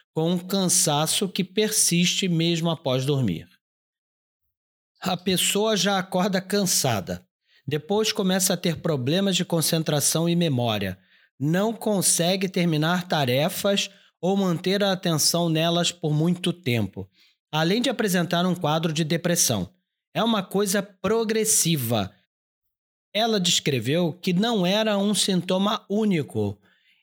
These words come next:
e sim uma série de situações em sequência. A psiquiatra aponta que a maioria dos profissionais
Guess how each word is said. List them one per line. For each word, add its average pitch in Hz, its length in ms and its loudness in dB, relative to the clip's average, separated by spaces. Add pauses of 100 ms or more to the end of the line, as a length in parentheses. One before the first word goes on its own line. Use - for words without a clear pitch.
(120)
e 190 120 2
sim 240 440 2
uma 190 280 2
série 233 520 2
de 208 140 0
situações 165 1120 0
em 185 220 2
sequência. 120 760 -2 (1400)
A 202 140 -2
psiquiatra 139 960 0
aponta 196 460 -2
que 185 120 -4
a 147 80 2
maioria 190 720 0
dos 160 200 -2
profissionais 139 960 0